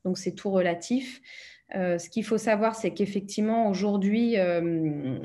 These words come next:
le, les, les investissements des équipements et toute la main-d'œuvre du vrac ont un coût, euh, et que, le, la, entre guillemets, l'économie de l'emballage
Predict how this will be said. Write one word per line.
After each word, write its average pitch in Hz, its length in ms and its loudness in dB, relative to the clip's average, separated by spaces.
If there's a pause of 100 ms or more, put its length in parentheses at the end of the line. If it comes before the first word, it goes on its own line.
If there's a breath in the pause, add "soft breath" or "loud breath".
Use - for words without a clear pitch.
le, 165 580 0
les, 165 180 0 (200)
les 170 320 -2
investissements 190 540 0
des 180 240 2
équipements 208 460 -2
et 190 120 -2
toute - 220 -6
la 214 120 4
main-d'œuvre 190 500 2
du 170 160 -6
vrac 196 320 -4
ont 180 120 -2
un 175 100 -2
coût, 226 300 -2 (760 soft breath)
euh, 170 600 -2
et 170 160 -2
que, 190 100 -2
le, 175 460 0 (280)
la, 175 420 -2
entre 190 300 -2
guillemets, 240 520 10
l'économie 214 580 4
de 196 80 0
l'emballage 196 720 2